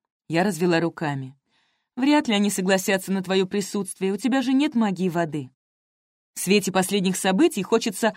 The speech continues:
ответить только одно. И слава единому!" буркнула Делия. "Ты очень упрямая, Ари!" Я вздохнула, соглашаясь, а леди Оберфорд добавила:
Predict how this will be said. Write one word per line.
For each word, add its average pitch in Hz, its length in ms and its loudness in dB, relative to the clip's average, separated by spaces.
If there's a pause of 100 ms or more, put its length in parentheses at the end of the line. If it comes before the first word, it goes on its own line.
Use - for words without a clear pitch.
ответить 226 460 0
только 240 300 2
одно. 190 380 2 (360)
И 220 100 2
слава 220 480 6
единому!" 180 720 2 (400)
буркнула 180 520 2
Делия. 165 460 -2 (680)
"Ты 247 100 4
очень 233 280 4
упрямая, 208 640 6
Ари!" 190 460 4 (1300)
Я 262 160 4
вздохнула, 240 600 0
соглашаясь, 160 960 -4
а 175 100 2
леди 180 340 4
Оберфорд 240 560 -2
добавила: 147 600 -2